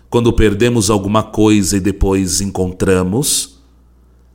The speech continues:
aquela chave que era tão importante para abrir a porta e nós perdemos,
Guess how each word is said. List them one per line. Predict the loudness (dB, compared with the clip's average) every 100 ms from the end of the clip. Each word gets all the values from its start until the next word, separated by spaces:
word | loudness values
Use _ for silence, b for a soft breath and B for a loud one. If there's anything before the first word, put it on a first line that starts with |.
| _
aquela | -10 -4 -2 0
chave | -2 0 0 0 -2 -6
que | -4
era | -2 -2
tão | -4 -4
importante | -4 -4 -4 -4 -6 -6 -6
para | -4 -4
abrir | -4 -4
a | -4
porta | -2 0 0 -2 -2 -2 -2 B B B B -4
e | -2
nós | 0 0 0
perdemos, | 2 2 2 -2 -2 -8 -8 -8 -10